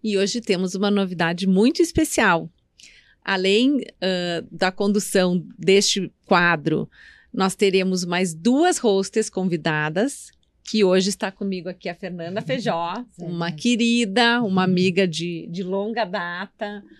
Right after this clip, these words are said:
Speaker 1: parceira profissional, pela qual eu tenho muito carinho. E também, ãh, em alguns outros quadros, nós teremos a presença da Jussara Romão, que também trará aqui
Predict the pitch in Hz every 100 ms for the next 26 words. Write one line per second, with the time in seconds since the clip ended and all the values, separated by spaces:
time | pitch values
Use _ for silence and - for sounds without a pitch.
0 | _ - 185 175 - 180 185 202 196 185
1 | - 190 175 165 160 175 196 220 - 160
2 | 156 - 170 175 185 185 180 180 196 226
3 | - 226 185 175 202 269 _ _ - -
4 | - - _ 247 330 302 254 247 247 320
5 | 349 _ _ _ - 196 190 185 220 208
6 | 190 214 214 208 226 269 - 226 202 208
7 | 220 226 208 - 208 180 185 180 185 196
8 | 175 170 202 185 190 190 - 170 165 185
9 | 214 190 160 170 190 - - 175 165 170
10 | 180 165 156 170 - 156 160